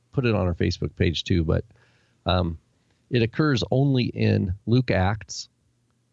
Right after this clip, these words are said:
and then Ephesians and Colossians. Um, and it's always man given. The point is that it's, uh,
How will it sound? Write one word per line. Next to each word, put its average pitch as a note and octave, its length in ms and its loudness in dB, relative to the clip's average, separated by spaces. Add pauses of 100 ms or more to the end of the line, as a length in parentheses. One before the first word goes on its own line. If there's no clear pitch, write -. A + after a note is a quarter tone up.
(500)
and G#2 180 -2
then F#2+ 160 0
Ephesians F#2 560 -2
and F2 160 -4
Colossians. - 640 -8 (880)
Um, F2 360 -4
and G#2 100 0
it's F2+ 200 -2
always A#2 480 2
man G2+ 400 2
given. F2+ 500 -2 (840)
The A2 80 -2
point C#3 320 -2
is F#2+ 160 -4
that F2+ 120 -2
it's, - 220 -8 (300)
uh, - 280 -6